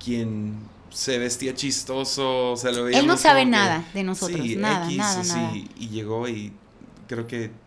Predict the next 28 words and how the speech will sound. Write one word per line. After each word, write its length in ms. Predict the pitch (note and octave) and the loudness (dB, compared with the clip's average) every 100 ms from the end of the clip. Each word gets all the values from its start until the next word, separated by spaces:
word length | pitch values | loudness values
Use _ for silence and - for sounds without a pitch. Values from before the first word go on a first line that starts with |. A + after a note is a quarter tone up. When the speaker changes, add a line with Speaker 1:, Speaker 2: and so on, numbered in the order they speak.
| - - - | -20 -20 -10
Speaker 1:
sí, 160 | A#2 | -4
alguien 300 | A2 C3 C#3 | -2 0 2
abogó 400 | C#3+ A#2+ A2+ B2 | 0 0 -2 -4
que 100 | B2 | -8
predicara 800 | A2 G#2+ G2+ G2+ G2 G2+ G2+ G#2 - - - - - | -8 -6 -6 -4 -4 -4 -6 -12 -18 -20 -20 -16 -4
una 100 | G#3 | 2
de 40 | |
Speaker 2:
Ajá, 140 | A3 G3 | 4 4
Speaker 1:
las 80 | |
Speaker 2:
él 80 | G#3 | 4
iba 120 | A3 | 2
a 20 | - | 2
Speaker 1:
reuniones, 40 | |
Speaker 2:
predicar, 440 | G3+ F#3 F3 F#3 F3 | 0 0 0 -2 -2
Speaker 1:
¿no? 60 | |
Speaker 2:
sí, 320 | - F#3+ F3+ - | -6 -4 -4 -8
esa 240 | F#3+ F#3+ G3+ | -12 -6 -4
reunión. 460 | G3 G3 F#3+ F#3+ - - - - - - | -2 0 -2 -4 -8 -20 -20 -20 -20 -6
Y 500 | - A#3+ A3+ G#3+ F#3+ F3 - - | 0 2 2 0 -2 -8 -16 -4
yo 120 | G3+ | 2
hice 180 | A#3+ B3 | 2 4
la 100 | B3 | 4
alabanza 600 | A3 F#3 F#3+ G#3+ A3 A3 | 4 4 4 2 0 0
y 80 | G#3+ | -2
todo, 360 | G3+ G#3 G#3+ A3 | -4 -4 -2 -2
y 220 | G#3+ F#3+ | -2 -4
me 220 | F#3 F#3 | -4 -2
bajé, 500 | E3+ E3+ A3 A#3 A#3+ | -2 -4 -2 -2 -2